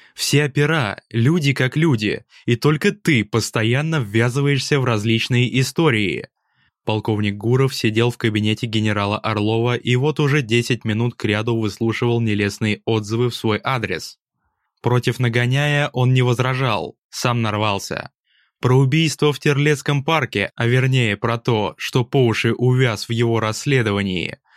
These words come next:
Гуров доложил начальству только после того, как по управлению пошёл слух, что опера-важняки снова самодеятельностью занялись.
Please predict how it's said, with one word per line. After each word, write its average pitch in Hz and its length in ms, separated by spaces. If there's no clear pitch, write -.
Гуров 139 420
доложил 120 440
начальству 123 640
только 110 380
после 104 340
того, 110 520
как 147 220
по 151 140
управлению 117 640
пошёл 101 360
слух, 127 440
что - 240
опера-важняки 117 1000
снова 135 380
самодеятельностью 131 920
занялись. 110 680